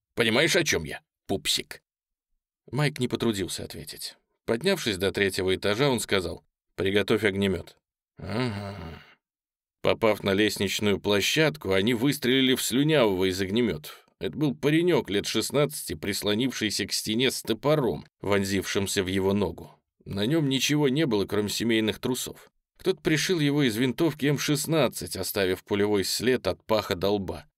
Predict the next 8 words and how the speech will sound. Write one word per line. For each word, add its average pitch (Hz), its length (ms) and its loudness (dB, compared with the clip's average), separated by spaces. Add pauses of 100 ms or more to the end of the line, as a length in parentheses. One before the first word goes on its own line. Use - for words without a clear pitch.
(180)
Глаза 143 400 2
его 175 160 4
были 170 220 4
также 110 440 2
прострелены, 95 840 0
будто 92 340 -6
забавы 101 480 0
ради. - 340 -10